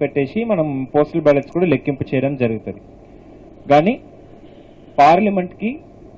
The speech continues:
ఏడు అసెంబ్లీ సెగ్మెంట్స్ కన్సర్న్ ఏఆర్ఓస్ చేస్తారు.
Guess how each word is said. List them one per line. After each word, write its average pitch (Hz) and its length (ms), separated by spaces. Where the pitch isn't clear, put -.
ఏడు 170 180
అసెంబ్లీ 190 400
సెగ్మెంట్స్ 170 440
కన్సర్న్ 151 440
ఏఆర్ఓస్ 151 420
చేస్తారు. 143 420